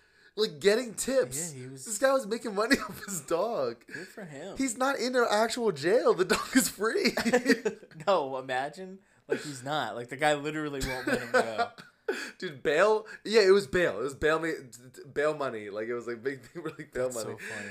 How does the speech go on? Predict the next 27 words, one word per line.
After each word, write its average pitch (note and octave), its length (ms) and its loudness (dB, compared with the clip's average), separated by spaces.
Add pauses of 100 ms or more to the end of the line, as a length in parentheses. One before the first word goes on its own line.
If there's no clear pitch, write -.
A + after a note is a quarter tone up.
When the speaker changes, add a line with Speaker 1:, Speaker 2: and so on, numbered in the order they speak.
(140)
Speaker 1:
Like, B2+ 200 -6
"Please C3 300 -6
help." A#2 360 -2 (260)
Speaker 2:
You D3+ 80 -10
think C#3 180 -4
Speaker 1:
And B2+ 80 -16
Speaker 2:
it F#3 60 -4
was, D#3 180 -8
like, C#3+ 180 -8
one C3 180 -8
of B2+ 100 -10
those A#2 280 -10
where A2+ 140 -12
he, A#2 160 -14
like, G#2 360 -12 (200)
put - 180 -12
money A#2 300 -14
in A2+ 80 -14
himself G#2+ 480 -18
to - 100 -20
make G2+ 180 -20
people, G2+ 280 -20
like, F#2+ 180 -18 (120)
think G2 220 -20
that F#2+ 180 -20
people G2 340 -20
were E2+ 280 -20